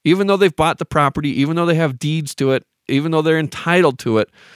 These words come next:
they're chased out of their own lands. And so the Lord's saying, "Okay, go and redeem it." So, sorry, a lot of reading in this one. I'm gonna read Sidney Sperry's, uh, interpretation of this parable. "It would seem that the parable is to be interpreted in this way.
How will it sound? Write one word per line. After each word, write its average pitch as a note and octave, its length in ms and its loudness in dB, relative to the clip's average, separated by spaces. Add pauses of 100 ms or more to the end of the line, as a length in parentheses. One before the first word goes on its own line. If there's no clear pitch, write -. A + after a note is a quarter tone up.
(220)
they're B2 140 0
chased - 480 -2
out C#3 180 6
of B2 120 -2
their A#2+ 160 2
own A#2 160 -2
lands. F#2+ 440 -4
And F2+ 140 -14
so A#2 120 -6
the A2+ 80 -6
Lord's A#2 280 0
saying, A2+ 220 -2
"Okay, G#2+ 260 -4
go A2 180 -2
and A2 80 -2
redeem G2+ 300 -4
it." - 100 -10 (680)
So, B2+ 340 0 (640)
sorry, B2+ 400 0
a - 60 -8
lot B2 200 2
of C#3 60 0
reading C#3+ 220 -2
in B2+ 80 -4
this A#2+ 140 -2
one. A#2+ 280 -2
I'm B2 120 -4
gonna C3+ 120 0
read C3 200 -2
Sidney D3+ 280 -4
Sperry's, C3+ 680 0
uh, G#2+ 320 2 (100)
interpretation A#2+ 800 -6
of G#2 80 -6
this G2 140 -8
parable. G#2 440 -6 (1600)
"It C#3 120 4
would D#3 140 2
seem A#3 320 2
that A#3 140 2
the F#3+ 100 2
parable D3+ 460 4
is D3 100 2
to - 100 -10
be C#3+ 140 0
interpreted C#3+ 500 0
in C3 60 -2
this C3 240 0
way. G2 300 0